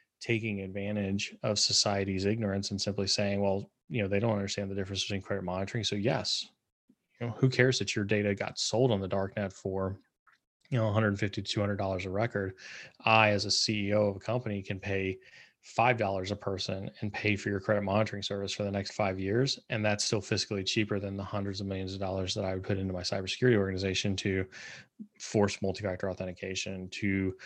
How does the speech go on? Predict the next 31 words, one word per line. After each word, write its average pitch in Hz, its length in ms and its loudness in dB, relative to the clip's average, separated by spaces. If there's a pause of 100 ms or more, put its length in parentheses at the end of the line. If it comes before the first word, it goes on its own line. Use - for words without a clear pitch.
(320)
you 110 100 0
know, 95 220 0
pay 101 420 6
an 98 100 -4
identity 98 400 0
and 98 80 0
access 95 340 -2
management 98 320 -4
organization 95 600 -2
to 98 100 0
actually 98 360 -2
have 98 220 2
the 95 80 -4
proper 95 360 0
identity 95 300 -4
and 98 80 -8
access 95 340 -8
management 98 360 -8
controls, 101 440 -6
to - 120 -6
pay 104 420 2
a 98 60 2
security 101 440 0
organization, 98 580 -4
pay 113 140 6
a 101 80 6
security 104 420 4
operations 95 560 2
center 95 220 -2
to 95 40 -4
have, 95 360 -4